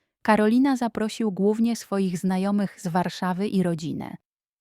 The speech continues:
Zobaczyłam Marka stojącego przy wejściu, rozmawiającego z kolegami.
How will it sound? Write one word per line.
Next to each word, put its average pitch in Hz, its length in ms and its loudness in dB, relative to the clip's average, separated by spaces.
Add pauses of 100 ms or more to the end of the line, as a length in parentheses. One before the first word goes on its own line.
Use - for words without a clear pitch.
(140)
Zobaczyłam 202 560 2
Marka 185 540 2
stojącego 175 640 -4
przy - 260 -4
wejściu, 185 600 -2 (320)
rozmawiającego 202 1040 2
z - 80 -12
kolegami. 156 680 -4